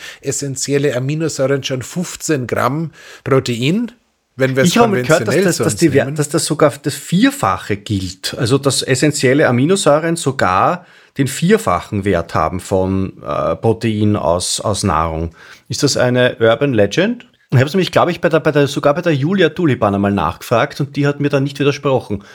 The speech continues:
Speaker 2: Vielleicht hat sie mir nur nicht widersprochen, weil sie mir nicht widersprechen wollte, weil sie mir nicht, weil sie, weil sie nett zu mir sein wollte. Das kann natürlich auch sein.
Speaker 1: Da bringst, da bringst du mich jetzt so ein bisschen in, ähm, in den Punkt. Ich, es ist tats-, es ist tatsächlich so,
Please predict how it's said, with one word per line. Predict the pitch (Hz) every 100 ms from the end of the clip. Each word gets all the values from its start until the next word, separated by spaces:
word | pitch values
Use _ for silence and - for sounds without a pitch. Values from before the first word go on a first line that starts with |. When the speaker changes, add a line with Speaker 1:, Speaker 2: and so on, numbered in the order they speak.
| - -
Speaker 2:
Vielleicht | - 104
hat | 110
sie | 104
mir | 113
nur | 110
nicht | 107 -
widersprochen, | 110 - 107 107 120 104
weil |
sie | 107
mir | 110
nicht | 101 -
widersprechen | 104 - 101 98 110 98
wollte, | 147 160 - 90
weil | 92
sie | - 101
mir | 98
nicht, | 98 98 - - _ _ - - - - _
weil | - 95
sie, | 101 101
weil |
sie | 98 104
nett | 113 -
zu | -
mir | 92 87
sein | 87 85
wollte. | 90 87 -
Das | 87 90
kann | - 90
natürlich | 92 98 98
auch | -
sein. | - - 95 _ _ _ _ _ _
Speaker 1:
Da | 101 107 120
bringst, | 120 143 143 - 131
da | 139
bringst | 135 151 151 147
du |
mich | 151 151
jetzt | 139
so | 160
ein | 143
bisschen | 151 - 139
in, | 139 127
ähm, | 127 139 139 139 139
in | 123 139
den | 139
Punkt. | - 190 -
Ich, | - - - - _ _
es | - -
ist | 175 -
tats-, | 175 -
es | 160 156 -
ist | 143
tatsächlich | 165 151 165 175 185 -
so, | 175